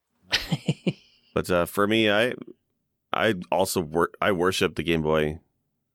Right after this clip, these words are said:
Speaker 2: uh, Advance S P. I love that system. It's one of my all-time favorite systems, especially for handheld. I think it's king. And, uh, what kinda sold me is when I first saw the commercial and advertisements for Fire Red. And just that wave of nostalgia,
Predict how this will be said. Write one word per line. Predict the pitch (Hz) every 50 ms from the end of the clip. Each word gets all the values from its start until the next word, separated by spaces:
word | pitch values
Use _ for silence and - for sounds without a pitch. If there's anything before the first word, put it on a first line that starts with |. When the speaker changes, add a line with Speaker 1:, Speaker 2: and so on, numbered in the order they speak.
| _ - -
Speaker 2:
uh, | 67 60 -
Advance | 67 69 - 76 73 76 -
S | 69 -
P. | - - 78 60
I | 73 82
love | 73 67 71 71 62
that | 62 65 -
system. | 71 67 - - 65
It's | 76 -
one | 104 101
of | 101
my | 95 85 80
all-time | 64 64 73 73 - 76 71 71
favorite | - 73 69 67 69 65 55 -
systems, | - - - - - 67 65 69
especially | - - - 117 - - 76
for | 73 64
handheld. | 69 69 62 67 78 71 62 62 64
I | 65
think | 67 69 69
it's | 69 - - _ _ _ -
king. | - - 69 67 67 69 - _ _ _ _ _ _ _ _ _ _ _ _ _
And, | - 65 67 65 65
uh, | 65 64 64 62 - - - - - - _ _ _ _ _ _ _ _ _ _ _ _ _ _ _ _ -
what | - 87 92 - - _ -
kinda | - 123 117 110 98 85
sold | - - - 95 90 90 80
me | 80 76
is | 71 69 - -
when | 73 71
I | 73
first | - - 73 71 -
saw | - 67
the | 71
commercial | - - 69 69 69 - - 67 64 67 - _ _ _ _ -
and | - 71 67
advertisements | 67 67 67 73 73 71 65 69 69 -
for | - 71 65
Fire | - - 65 65 60 62 64
Red. | 65 65 62 - _ _ _ _ _ _ _ _ _ _ _ _ _ - -
And | - 62 62 64 - _ _ _ _ _ -
just | - 104 92 -
that | - 76 -
wave | 80 87 92 87 87
of | 73
nostalgia, | 73 - - 76 65 71 69 - 71 64 64 -